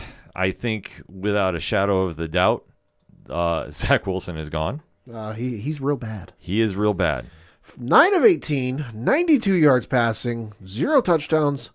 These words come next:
Speaker 2: one interception.
Speaker 1: And for everybody keeping track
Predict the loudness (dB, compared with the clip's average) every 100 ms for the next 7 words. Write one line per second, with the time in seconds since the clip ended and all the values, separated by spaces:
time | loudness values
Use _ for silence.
0 | _ _ _ -12 -2 2 4 4 0 -8
1 | -10 -16 _ _ _ _ -6 -6 -6 0
2 | 2 2 0 -2 0 0 0 -4 -6 -4
3 | -2 -2 -4